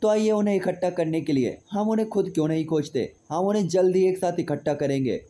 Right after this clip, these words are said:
और जितना जल्दी possible हो सके ग्रेट Master को उन्हें देखने के लिए hall में लेकर आएंगे।" जो सुनकर ये जो Great Master होता है तुरंत ही अपना sale आता है, जिसके बाद जो ये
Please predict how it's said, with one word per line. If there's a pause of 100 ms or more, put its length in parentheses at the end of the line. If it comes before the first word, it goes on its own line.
(180)
और
जितना
जल्दी
possible
हो
सके
ग्रेट
Master
को
उन्हें
देखने
के
लिए (160)
hall
में
लेकर
आएंगे।" (380)
जो
सुनकर
ये
जो
Great
Master
होता
है
तुरंत
ही
अपना
sale
आता
है, (200)
जिसके
बाद
जो
ये